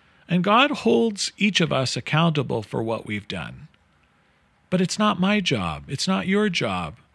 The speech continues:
to judge others, to put them down, or to feel less because some of us may have been faithful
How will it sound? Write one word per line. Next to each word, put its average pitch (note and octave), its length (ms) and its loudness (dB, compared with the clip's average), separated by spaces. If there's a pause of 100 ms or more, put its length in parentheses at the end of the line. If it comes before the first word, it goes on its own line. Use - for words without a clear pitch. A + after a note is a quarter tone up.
(300)
to C#3+ 120 0
judge E3+ 400 4
others, F2 520 -6
to C3 100 -2
put F3 260 2
them E3+ 200 4
down, A#2+ 560 -4 (440)
or E3+ 140 4
to F3+ 160 2
feel G#3+ 400 0
less - 600 -2 (600)
because C#3 340 -2
some D#3+ 260 4
of C3+ 100 0
us A#2+ 280 0
may A#2 160 -2
have A2+ 160 -2
been A2+ 180 -4
faithful A#2 720 -2